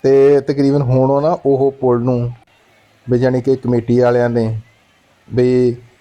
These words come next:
ਪੁਲ ਨੂੰ ਇਸ ਟ੍ਰੇਨ ਦੇ ਲਈ ਵਰਤ ਲਿਆ ਉਹਨਾਂ ਨੇ। ਤੇ ਆਹ ਦੇਖੋ ਬੱਚੇ ਕਿੰਨੇ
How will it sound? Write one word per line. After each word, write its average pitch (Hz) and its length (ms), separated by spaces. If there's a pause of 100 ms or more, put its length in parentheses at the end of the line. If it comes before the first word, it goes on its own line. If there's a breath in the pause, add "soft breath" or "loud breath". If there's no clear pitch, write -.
(320)
ਪੁਲ 135 220
ਨੂੰ 143 300 (260)
ਇਸ 127 360 (260)
ਟ੍ਰੇਨ 139 380
ਦੇ 139 140
ਲਈ 135 140
ਵਰਤ 120 280
ਲਿਆ 98 220
ਉਹਨਾਂ 87 160
ਨੇ। - 140 (1300)
ਤੇ - 100
ਆਹ 127 80
ਦੇਖੋ 110 280
ਬੱਚੇ 113 260
ਕਿੰਨੇ 156 580